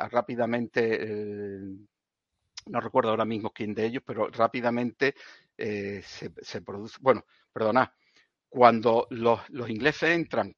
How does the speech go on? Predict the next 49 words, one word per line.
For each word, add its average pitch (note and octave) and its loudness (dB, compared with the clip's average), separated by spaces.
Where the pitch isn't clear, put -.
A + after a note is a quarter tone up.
atacando B2+ 2
en C#3+ -2
el, C#3 -2
en C3 -4
el C3 -2
primer C#3 -4
seno, D#3+ -2
hay B2 6
una C#3 2
serie C3 0
de G2+ -4
naves B2+ 2
pequeñas D#3+ -2
que A#2 0
salen, C3+ 4
ven A2+ -2
la D3 4
situación D#3+ 0
y B2+ -6
lo G#2+ -2
que A#2+ 0
hacen C#3+ 2
es F3 0
que A#2 -2
salen, C3 6
eh, G#2 -2
a-, G#2+ 0
levantan B2 2
amarras E3 4
y B2+ -8
se - -4
van C#3+ 2
al C3+ 2
segundo A#2+ -4
seno, C3 -2
¿no? E3+ -2
Y A2 -8
llevan C3 6
la, C#3+ 8
la C3+ 2
noticia D3 -2
de D#3+ 0
lo B2+ -6
que G#2 -12
está B2+ -4
ocurriendo B2 -4
con G#2 -10
los G#2 -8
ingleses. A2 -6